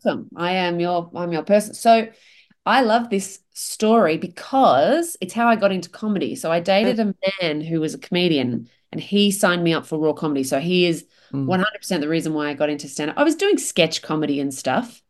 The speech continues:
Speaker 2: Yeah.
Speaker 1: So there's always a chance that I might have ended up there anyway, but I doubt it. I
Speaker 2: Mm-hmm.
Speaker 1: doubt I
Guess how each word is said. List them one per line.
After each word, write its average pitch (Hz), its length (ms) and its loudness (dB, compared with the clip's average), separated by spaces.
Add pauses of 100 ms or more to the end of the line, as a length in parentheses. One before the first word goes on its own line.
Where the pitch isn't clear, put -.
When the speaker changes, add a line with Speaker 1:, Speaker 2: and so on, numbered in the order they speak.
(200)
Speaker 2:
Yeah. 180 200 0 (480)
Speaker 1:
So 208 220 6
there's 214 200 4
always 262 240 6
a 196 60 0
chance 170 360 -2
that 156 80 -2
I 151 60 0
might 160 240 0
have 151 100 0
ended 151 220 -4
up 143 160 0
there 151 160 0
anyway, 147 340 0
but 147 140 -2
I 143 100 -2
doubt 143 460 -2
it. 381 260 0 (320)
I - 80 0
Speaker 2:
Mm-hmm. 165 60 -2
Speaker 1:
doubt 165 260 4
I 170 60 -6